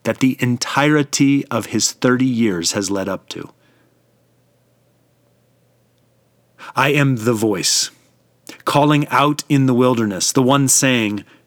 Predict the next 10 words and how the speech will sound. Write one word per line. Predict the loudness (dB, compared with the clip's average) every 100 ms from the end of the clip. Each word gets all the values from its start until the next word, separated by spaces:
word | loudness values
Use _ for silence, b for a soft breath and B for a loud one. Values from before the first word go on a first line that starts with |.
| _
'Make | -2 2 2 0 -12 -6
straight | -4 -2 0 2 2 -2 -8 _ _ -2
the | 0
way | 0
of | 0 -2
the |
Lord.' | -2 -2 -4 -10 -20 _ _ _ _ _ _ _ _ _ _ _ _ _ _ _ _ _ b
Here | -2 2 4
I | 4
am | 2 0 -8